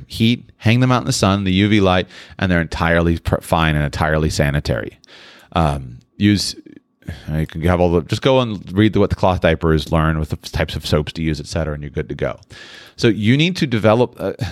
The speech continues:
the, it's a kind of a weird topic to be talking about, but this is the type of skill that you need to develop in the coming days. The skill of creative thinking and creative problem solving is a skill that you need to develop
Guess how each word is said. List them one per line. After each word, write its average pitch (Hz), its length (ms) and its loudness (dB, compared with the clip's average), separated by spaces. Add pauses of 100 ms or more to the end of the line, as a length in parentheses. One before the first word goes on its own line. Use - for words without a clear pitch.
the, 101 200 4
it's 69 120 -6
a 98 120 -2 (160)
kind 110 160 0
of 110 60 2
a 104 60 2
weird 92 300 0
topic 101 340 -2
to - 60 -12
be 80 80 -6
talking 113 400 -2
about, 69 300 -8 (460)
but 101 140 0
this 135 220 0
is 160 180 0
the 117 120 -2
type 117 300 2
of 127 120 2
skill 107 380 2
that 92 120 0
you 104 180 2
need 120 160 2
to - 80 -10
develop 92 520 0 (260)
in 104 120 -2
the 98 80 2
coming 85 320 0
days. 76 460 -2 (1400)
The 131 120 4
skill 165 500 4
of 95 360 2
creative 113 420 2
thinking 101 360 -2
and 82 100 -6
creative 104 340 2
problem 92 380 2
solving 78 520 -2
is 85 140 -4
a 90 60 0
skill 117 360 2
that 104 140 -2
you 92 140 0
need 87 240 -2
to 85 340 0
develop 87 640 0